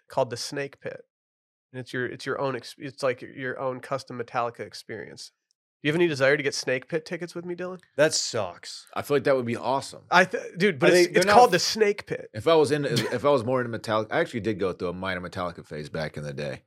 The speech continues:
Speaker 2: So, like, you're getting, like, Lars's back sweat on
Speaker 3: Yeah,
Speaker 2: you?
Speaker 3: that's sick.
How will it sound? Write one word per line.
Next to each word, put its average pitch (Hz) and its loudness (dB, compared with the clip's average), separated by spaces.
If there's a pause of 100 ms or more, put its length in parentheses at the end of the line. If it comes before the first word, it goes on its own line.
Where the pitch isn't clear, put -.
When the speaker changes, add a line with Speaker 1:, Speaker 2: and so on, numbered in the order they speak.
Speaker 2:
So, - 2
like, 120 2 (720)
you're 131 -2
getting, 139 2
like, 117 -4
Lars's 110 0
back 107 -6
sweat 120 -6
on 123 -8
Speaker 3:
Yeah, 131 8
Speaker 2:
you? 76 -8
Speaker 3:
that's 117 -8
sick. 127 2